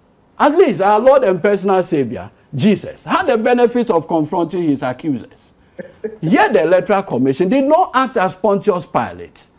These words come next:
They decided to vet his certificate of renunciation and said, "Go ahead." How come that the Electoral Commission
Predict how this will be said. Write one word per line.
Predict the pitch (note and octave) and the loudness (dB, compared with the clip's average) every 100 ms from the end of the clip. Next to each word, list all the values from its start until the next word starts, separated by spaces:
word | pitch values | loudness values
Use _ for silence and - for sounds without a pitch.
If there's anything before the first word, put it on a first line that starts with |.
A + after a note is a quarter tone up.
| _ _ _ _ _ _ _ _ _ _ | _ _ _ _ _ _ _ _ _ _
They | C#3+ F3 G#3 G#3 | 0 8 8 8
decided | E3+ G3 A3+ B3 B3+ C4 B3+ | 4 -2 0 0 2 2 2
to | B3 A3 | 0 0
vet | F3+ D#4 G3 - - _ - | 0 0 -2 -10 -20 _ -4
his | F3 F3 | -2 -2
certificate | E3 D#3 G3 G#3 G3 F3+ | -4 -6 -6 -4 -4 -4
of | C3+ | -4
renunciation | B2+ B2 A#2+ B2+ C#3 C3+ | -4 -4 -6 -4 -4 -2
and | B2+ A#2 | -4 -4
said, | C#3 - - _ - B2+ | -6 -8 -14 _ -14 0
"Go | F3+ B3 | 2 4
ahead." | B3 A#3+ B3 C#4 - - _ _ _ _ _ _ | 2 -2 0 -2 -4 -14 _ _ _ _ _ _
How | A3+ F#4 A4+ | 0 2 2
come | F#4 E4 | 0 0
that | D4+ C4 | 0 0
the | B3+ | 2
Electoral | C4 C4 C4 | 2 0 -2
Commission | C4 A3+ A#3 A#3+ - | 0 2 2 0 -2